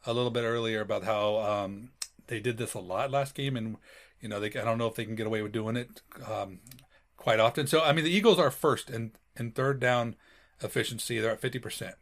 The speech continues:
Third down conversions, they're, they make half, convert half of them. The Cowboys are actually third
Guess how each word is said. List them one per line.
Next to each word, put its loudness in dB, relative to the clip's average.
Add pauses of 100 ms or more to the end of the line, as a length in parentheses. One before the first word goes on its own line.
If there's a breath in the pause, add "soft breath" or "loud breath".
(100)
Third -4
down -2
conversions, -4
they're, -6
they -4
make -2
half, -6 (340 soft breath)
convert -2
half -2
of -6
them. -20 (420 loud breath)
The -12
Cowboys 10
are 6
actually 4
third 6